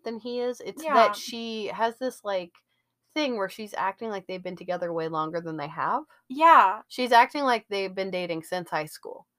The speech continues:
Speaker 1: It's like, mentally, she's just sort of
Speaker 2: Yeah.
Speaker 1: added all that time together. And it's
Speaker 2: Ye-
Speaker 1: like, "No, you guys have been dating for a couple months, and you need to chill out."
Speaker 2: Exactly.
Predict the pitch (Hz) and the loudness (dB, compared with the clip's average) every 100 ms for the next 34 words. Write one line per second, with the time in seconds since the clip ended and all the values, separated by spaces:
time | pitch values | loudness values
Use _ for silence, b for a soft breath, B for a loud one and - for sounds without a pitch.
0 | _ - 190 170 180 180 175 185 151 156 | _ -4 -2 -2 -2 -4 -4 -6 -6 -8
1 | 120 _ _ - - 196 160 170 160 175 | -14 _ _ -18 -8 -8 -6 -8 -4 -2
2 | 156 151 - - _ - 262 208 175 180 | -2 -6 -12 -20 _ -2 0 4 6 6
3 | 170 151 143 - - 104 127 - 50 55 | 6 2 0 -2 -6 -10 -10 -12 -8 -8
4 | 170 175 190 190 208 226 240 262 311 330 | -6 -6 -2 -2 0 -4 -2 -4 -4 -4
5 | 311 262 269 262 233 220 202 185 233 277 | -4 -4 -4 -6 -4 -4 -4 -2 -2 -4
6 | - 151 175 269 277 - - 180 214 - | -10 -10 -8 -6 -8 -10 -6 -2 0 -2
7 | - - 285 320 330 196 - | -4 -4 4 4 4 -6 -14